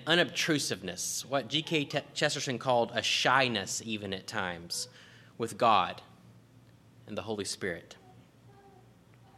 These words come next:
God oftentimes chooses not to overwhelm. James Finley says,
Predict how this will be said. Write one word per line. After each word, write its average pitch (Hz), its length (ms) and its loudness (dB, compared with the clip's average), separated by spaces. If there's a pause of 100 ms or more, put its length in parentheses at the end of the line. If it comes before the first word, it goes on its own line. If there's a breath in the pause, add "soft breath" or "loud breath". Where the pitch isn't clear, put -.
(640 soft breath)
God 160 440 8 (420)
oftentimes 139 720 4
chooses 135 640 -2
not 131 440 2
to 139 120 -6
overwhelm. 110 600 2 (2250 loud breath)
James 160 320 4
Finley 156 340 4
says, 120 440 2